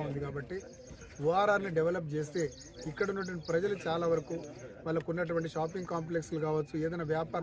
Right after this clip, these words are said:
లావాదేవీల వల్ల వాళ్ళు ఓఆర్ఆర్కి షిఫ్ట్ అయితే ఇక్కడ రద్దీ తగ్గుతుంది. మనము ఈ పట్టణాన్ని కూడా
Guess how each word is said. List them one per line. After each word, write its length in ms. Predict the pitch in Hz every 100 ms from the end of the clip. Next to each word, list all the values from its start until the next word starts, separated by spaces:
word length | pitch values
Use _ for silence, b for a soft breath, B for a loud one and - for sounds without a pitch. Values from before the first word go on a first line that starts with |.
| 160
లావాదేవీల 540 | 156 165 156 160 156 151
వల్ల 140 | 151 151 - - - -
వాళ్ళు 160 | 160 151 147
ఓఆర్ఆర్కి 380 | 170 175 165 139
షిఫ్ట్ 200 | 160 -
అయితే 220 | 170 160 165 - B -
ఇక్కడ 160 | 151 160 143
రద్దీ 220 | 151 196 185
తగ్గుతుంది. 500 | 175 175 156 160 165 175 - - 160 143
మనము 240 | 160 160 156 143 165
ఈ 20 | -
పట్టణాన్ని 420 | 151 196 202 196
కూడా 120 | 180